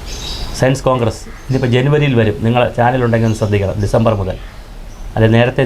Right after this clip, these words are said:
ചെയ്താലും കുഴപ്പമില്ല, ഒരു വീഡിയോ നമുക്ക് ചെയ്താലും കുഴപ്പമില്ല. മലയാളത്തിൽ നടത്തണം സയൻസ് കോൺഗ്രസ്. എല്ലാ ഡോക്യുമെൻറ്റും മലയാളത്തിൽ വരണം. പി എച്ച് ഡി തീസിസുകൾ, ഞാനും പി എച്ച് ഡി കഴിഞ്ഞ ആളാണല്ലോ.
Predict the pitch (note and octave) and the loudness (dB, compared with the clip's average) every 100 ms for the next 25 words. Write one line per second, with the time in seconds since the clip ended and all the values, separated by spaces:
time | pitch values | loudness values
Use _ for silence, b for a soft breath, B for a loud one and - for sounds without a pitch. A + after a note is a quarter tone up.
0 | A#2+ A#2 A#2 G#2 G2 F#2 F#2 G#2+ G#2+ B2+ | 4 4 4 2 -2 -4 -4 0 2 2
1 | C3+ A#2+ A2+ G#2+ G#2+ G#2+ F#2 F2 F#2+ - | 2 2 0 2 0 0 -4 -6 -10 -12
2 | B B B B - - - C#3 F#3+ A3 | B B B B -16 -8 0 2 4 2
3 | G#3+ E3 C3 A#2+ F#2 - - - - - | 2 2 2 -2 -4 -10 -20 -20 -18 -18
4 | - - - A#2 A2+ A2 G2+ - - - | -16 -16 -4 0 2 0 -2 -4 -8 -8
5 | - - - - - - - - - - | -8 -12 -12 -12 -10 -10 -8 -8 -6 -6
6 | - - C3 D3 C3+ C3+ C#3 C#3 B2+ A#2 | -8 -2 2 2 4 2 0 0 2 4
7 | C3+ C#3 B2 G2 F#2 - - - - - | 4 4 2 0 0 -4 -12 -12 -10 -12
8 | - - - - G3 A3+ G3 F3 F3 E3 | -10 -10 -8 0 2 2 0 0 0 0
9 | C#3 G2+ - - - - - - - D3+ | 0 -2 -4 -14 -16 -16 -14 -12 -2 0
10 | D#3+ C#3+ C#3+ C#3+ B2+ A#2 G#2+ F#2 F2 F#2+ | 2 2 0 2 2 4 4 2 -2 -6